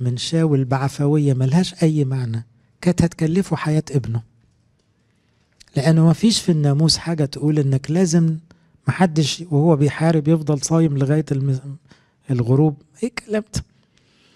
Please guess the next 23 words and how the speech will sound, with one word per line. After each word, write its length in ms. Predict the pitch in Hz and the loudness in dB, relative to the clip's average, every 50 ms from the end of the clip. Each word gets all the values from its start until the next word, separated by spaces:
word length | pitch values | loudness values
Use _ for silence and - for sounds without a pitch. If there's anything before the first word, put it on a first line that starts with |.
| _ _ _ _ _ _ _ _ _ _ _ | _ _ _ _ _ _ _ _ _ _ _
فساعات 440 | _ - - - 151 175 - - - | _ -8 -6 -2 -2 -2 -2 0 2
تلاقي 240 | 196 190 190 190 | 2 2 4 2
فيه 140 | 165 131 202 | 2 2 2
قرارات 540 | 185 - - 160 139 143 143 147 175 170 - | 0 0 0 0 0 0 2 0 0 -2 -4
كده 320 | - - 175 151 160 156 - - | -6 -6 -2 -2 -2 -2 -4 -4
مندفعة 640 | 160 131 127 127 123 175 175 - 185 180 175 180 | -2 -2 0 2 4 2 2 4 2 2 4 4
مش 260 | 170 160 131 - - | 4 2 0 -2 -2
محسوبة، 600 | 131 127 - - - - - 160 147 131 135 123 135 - - | -2 -2 -2 -2 -4 -2 0 -2 0 0 -2 -2 -4 -6 -4
ممكن 420 | 180 208 349 - - - 190 180 | -4 -4 -4 -4 -4 -2 -2 -2
تضيع 440 | 170 - - 170 202 220 220 175 143 | -4 -4 0 0 2 2 2 0 0
ناس، 520 | 147 156 170 180 135 92 - - - - - _ _ _ _ _ - | 0 0 0 0 0 -2 -6 -8 -10 -10 -12 _ _ _ _ _ -4
وده 180 | 135 135 143 156 | 0 2 4 4
اللي 160 | 147 131 123 | 4 4 2
حصل 380 | - - 120 - - 135 131 | 0 -2 -2 -2 0 0 0
مع 160 | 151 151 151 160 | 0 0 0 0
شاول. 340 | - 175 196 170 143 120 - _ - _ _ _ _ _ _ - | 2 4 4 4 2 0 -6 _ -20 _ _ _ _ _ _ 2
مثل 300 | 156 165 151 - 151 135 | 2 4 4 4 2 0
تاني، 280 | - - 127 113 107 113 - _ _ _ _ _ _ _ _ _ _ _ _ _ _ - - - - - - - - - _ - | 2 -2 -2 -2 -2 -6 -10 _ _ _ _ _ _ _ _ _ _ _ _ _ _ -20 -20 -20 -20 -20 -20 -20 -20 -14 _ -4
أحشاويروش، 840 | 151 135 - - - 165 160 160 165 160 143 120 120 - - - - _ _ _ _ | -2 -2 0 0 2 2 4 6 6 6 6 4 0 -4 -6 -10 -12 _ _ _ _
فاكرين 540 | - - 127 127 - - 143 147 160 175 180 | -10 -8 -8 -6 -2 0 2 2 2 2 0
أحشاويروش 580 | - - - - - 147 139 156 175 170 151 143 | -2 -8 -8 -4 -2 0 2 4 4 4 4 2
ده 140 | 139 143 151 | 2 2 2
مين؟ 200 | 147 180 208 | 4 4 2